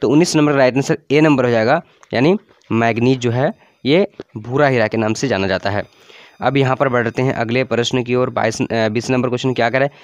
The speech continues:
निम्नलिखित में से किस स्थान पर भारत का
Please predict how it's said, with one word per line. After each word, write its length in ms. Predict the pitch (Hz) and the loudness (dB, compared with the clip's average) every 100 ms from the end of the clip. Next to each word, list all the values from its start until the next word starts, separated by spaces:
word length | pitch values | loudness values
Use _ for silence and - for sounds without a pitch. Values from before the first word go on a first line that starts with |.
| - - | -18 0
निम्नलिखित 360 | 143 190 202 190 | 4 4 4 2
में 120 | 160 | 2
से 140 | 175 | 0
किस 240 | 170 202 - | -2 -4 -2
स्थान 340 | 131 - 139 143 | -6 -4 -2 -2
पर 200 | 113 90 _ _ _ - 107 | -2 -6 _ _ _ -8 -4
भारत 340 | 107 147 147 | 0 0 0
का 220 | 139 156 | 0 0